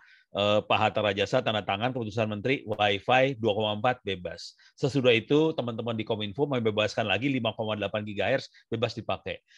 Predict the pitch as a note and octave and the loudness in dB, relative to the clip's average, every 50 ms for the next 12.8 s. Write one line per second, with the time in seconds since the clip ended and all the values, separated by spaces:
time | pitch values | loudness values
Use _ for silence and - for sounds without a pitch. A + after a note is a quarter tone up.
0 | - - _ - A#2 A2+ A2+ A#2 A2+ F#3 F3+ E3 - - - _ _ _ _ _ | -20 -12 _ -2 0 0 0 0 0 0 0 0 -2 -6 -12 _ _ _ _ _
1 | _ _ _ _ _ - C3+ C#3 C3 B2 - D3+ C#3 C#3 C#3 C#3 C3 C3+ B2+ - | _ _ _ _ _ -2 0 2 2 2 4 4 4 4 4 2 2 2 2 2
2 | F3+ F#3 F#3 F#3 E3+ - - _ - F3 - G#3 G3 G#3+ G#3 G3 F3+ D#3 D#3+ F3 | 2 2 2 0 -4 -8 -10 _ -2 2 2 4 4 4 2 2 4 4 4 2
3 | E3 - _ _ - - - F3 E3 E3 E3 E3+ D#3+ C3+ D3 E3+ D#3 D#3 D3+ - | 0 -2 _ _ -20 -6 -4 -2 0 2 2 2 2 2 2 4 4 4 4 2
4 | E3 D#3 D#3 C#3+ D#3+ D#3 C#3+ B2+ B2 - - D#3+ D#3 D#3+ D#3 E3 E3+ E3+ _ _ | 0 -4 -2 -2 -2 -2 -4 -6 -10 -6 -2 0 0 0 0 -4 -6 -10 _ _
5 | - C3+ C3+ B2+ - - _ _ - B2+ A#2+ - - A#2+ C#3 C3 A#2 - C3+ F#2 | -16 -12 -10 -10 -10 -10 _ _ -8 -6 -6 -6 -4 -2 -2 -2 -2 -2 -4 -2
6 | A#2 A2 G2+ F#2 - - F#2+ E2 - _ _ _ _ _ _ - - C#3+ C3 A#2+ | 0 0 0 0 -2 -4 -8 -8 -8 _ _ _ _ _ _ -6 0 0 0 0
7 | - _ - G3 D#3+ - - _ _ _ _ _ - - - - _ _ - B2+ | 2 _ 2 4 4 2 -2 _ _ _ _ _ -20 -20 -20 -20 _ _ 0 0
8 | - - C#3+ C3 B2 - - _ _ _ _ _ - C3 B2 B2 B2 B2 A#2+ A2+ | 2 2 2 2 2 0 -4 _ _ _ _ _ 0 2 2 2 0 -2 -6 -2
9 | - B2+ B2+ A#2+ A#2+ B2 C#3 D3 D3 D3 C#3+ C#3+ C3+ A#2+ - C3 B2 B2+ A#2 B2+ | 2 4 6 6 6 4 4 4 4 4 2 0 -2 -6 -4 -4 -4 -2 -2 -2
10 | B2 B2 B2 B2 B2 B2 A#2+ A2 B2 G#2+ G#2+ A2+ A2+ A2+ A#2+ B2+ C3+ C#3 C3+ B2 | -2 -2 -2 -2 -4 -4 -4 0 0 2 2 0 0 0 2 2 2 2 0 0
11 | - B2 - - B2+ B2 A2+ B2 A#2 A2+ B2+ C3 B2 A#2+ A#2 - A#2+ G#2+ - D3 | 0 0 0 -2 -4 -8 -8 -8 -10 -8 -8 -4 -2 -2 -2 -2 -4 -6 -2 0
12 | D3 D3 D3 A#2+ A#2 B2+ - - B2 A2+ A2+ A#2 A#2 B2 B2 C3 | 0 0 0 0 -2 -4 -2 0 0 0 0 2 2 2 2 2